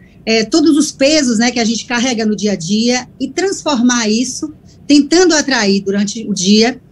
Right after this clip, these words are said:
situações mais leves, porque a gente se sente mais assim depois do mantra, né? "Tudo na vida vem a mim com facilidade, alegria e glória",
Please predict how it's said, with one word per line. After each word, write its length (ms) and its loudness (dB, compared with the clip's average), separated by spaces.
situações 500 -2
mais 200 0
leves, 560 -2
porque 180 -2
a 40 2
gente 180 2
se 100 -6
sente 320 0
mais 180 0
assim 260 -6
depois 260 -4
do 100 0
mantra, 320 0
né? 160 0
"Tudo 240 2
na 120 2
vida 240 0
vem 160 2
a 40 2
mim 200 2
com 120 -8
facilidade, 540 -2
alegria 260 -4
e 60 -6
glória", 400 -4